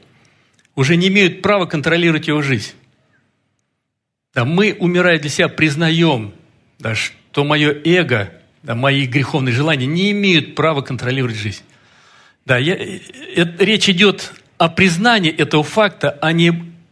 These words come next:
об исчезновении желаний. Да, пока мы живём, да, в старом теле, в котором живёт грех, да, греховные желания всегда будут.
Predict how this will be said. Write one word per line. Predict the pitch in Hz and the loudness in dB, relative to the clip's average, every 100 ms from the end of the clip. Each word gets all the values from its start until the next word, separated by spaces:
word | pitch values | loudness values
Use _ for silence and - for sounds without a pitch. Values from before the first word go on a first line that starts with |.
| _ | _
об | 165 165 - | -4 -4 -6
исчезновении | 160 - 147 156 156 147 | -4 -2 0 0 0 0
желаний. | 127 143 123 95 85 _ _ _ _ _ _ - | 0 0 0 -4 -12 _ _ _ _ _ _ -4
Да, | 113 | -2
пока | 139 135 175 | -2 0 0
мы | 165 | 0
живём, | 139 165 143 117 104 - | 2 2 2 0 -2 -6
да, | 107 | -6
в | - | -4
старом | 131 117 110 | -2 -2 -4
теле, | - 233 226 - | -4 -6 -6 -8
в | |
котором | - 175 170 143 | -6 -2 0 0
живёт | 170 160 | 2 0
грех, | 151 147 135 - - | 0 -2 -2 -4 -8
да, | 120 | -4
греховные | 113 160 196 180 | -2 0 0 0
желания | 180 202 170 | 0 0 0
всегда | 160 160 | 0 0
будут. | 143 139 98 | -2 -4 -6